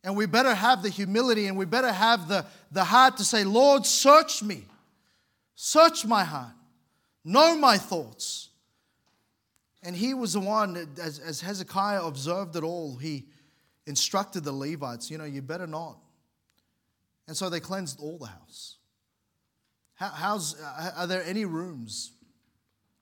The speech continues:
in your own life that you've just put away some things that you just won't let God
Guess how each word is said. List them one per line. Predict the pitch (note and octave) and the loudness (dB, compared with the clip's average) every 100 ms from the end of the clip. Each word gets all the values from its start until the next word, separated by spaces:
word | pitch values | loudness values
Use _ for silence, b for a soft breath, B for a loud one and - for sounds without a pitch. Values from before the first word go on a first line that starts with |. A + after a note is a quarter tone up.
| _ - | _ -16
in | D#3+ | -12
your | D#3 D3+ | -10 -8
own | D#3 F3 | -8 -8
life | E3 E3+ D3 - | -6 -6 -6 -12
that | D3+ C#3 | -16 -12
you've | D3 | -12
just | C#3 C#3 - | -12 -16 -16
put | F3 | -16
away | D#3+ C#3 D3 | -12 -10 -10
some | C#3 D3+ C3 | -10 -14 -14
things | C#3+ C3+ A#2+ | -14 -16 -16
that | A#2+ | -18
you | B2 | -18
just | B2+ C3 | -18 -18
won't | B2+ C3+ A2+ | -18 -18 -16
let | C3 A#2 | -18 -16
God | B2 A#2 A2+ | -16 -14 -16